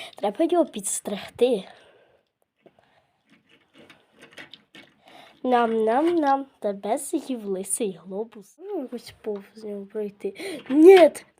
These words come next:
ти ще зіжреш мої жалейки. Ням-ням-ням. Все, тепер ти їх не зіжреш, тому що я їх зіжрав.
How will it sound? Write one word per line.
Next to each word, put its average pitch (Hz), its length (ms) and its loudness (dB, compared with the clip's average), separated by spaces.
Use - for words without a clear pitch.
ти 294 200 0
ще 311 360 0
зіжреш 262 720 -2
мої 247 320 -4
жалейки. 254 760 2
Ням-ням-ням. 233 800 0
Все, 320 220 0
тепер 269 340 0
ти 285 140 -2
їх 262 100 -6
не 262 200 0
зіжреш, 269 800 4
тому 240 180 0
що 277 180 -4
я 277 240 0
їх 233 160 2
зіжрав. 208 420 -4